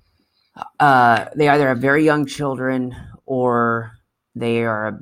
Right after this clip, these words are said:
they're in the middle of being pregnant. And then I have a couple of friends that are waiting, but they wanna, you know, get pregnant soon. And over the years,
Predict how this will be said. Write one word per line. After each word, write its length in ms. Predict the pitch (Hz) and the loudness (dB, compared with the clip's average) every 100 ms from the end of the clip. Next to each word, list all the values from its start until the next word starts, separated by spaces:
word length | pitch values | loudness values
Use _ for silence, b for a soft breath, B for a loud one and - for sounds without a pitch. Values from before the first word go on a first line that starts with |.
| - | -10
they're 320 | - 107 101 | -6 -4 -6
in 100 | 76 | -4
the 60 | 120 | -2
middle 340 | 127 135 131 | 2 4 4
of 140 | 127 123 | 2 2
being 260 | 127 123 | 2 2
pregnant. 540 | 120 127 123 123 123 117 | 0 0 2 2 0 -2
And 140 | - | -4
then 60 | 117 | 0
I 80 | 117 | 2
have 100 | 113 | 0
a 80 | |
couple 320 | 117 143 120 127 | -2 -4 0 0
of 120 | 117 | -2
friends 580 | - 123 123 120 117 - | -4 -2 0 -2 -6 -2
that 180 | 117 | 0
are 380 | 110 110 107 104 - | 2 2 2 -2 -6
waiting, 540 | 95 127 127 117 104 - | -2 0 0 -2 -6 -10
but 100 | 110 | -4
they 100 | 120 | -2
wanna, 360 | 123 123 117 - _ _ | 2 0 0 -8 _ _
you 80 | 117 | -12
know, 60 | 110 | -8
get 220 | 113 - | -8 -6
pregnant 380 | 127 127 113 - | -8 -6 -8 -12
soon. 520 | - 185 156 143 143 B B B B B _ | -6 -2 0 0 -4 B B B B B _
And 520 | 143 139 135 131 131 - | 2 4 4 2 0 2
over 280 | 147 143 147 | 2 4 2
the 160 | 131 | 4
years, 760 | 131 127 143 147 139 127 131 - | 2 4 4 6 4 0 -6 -16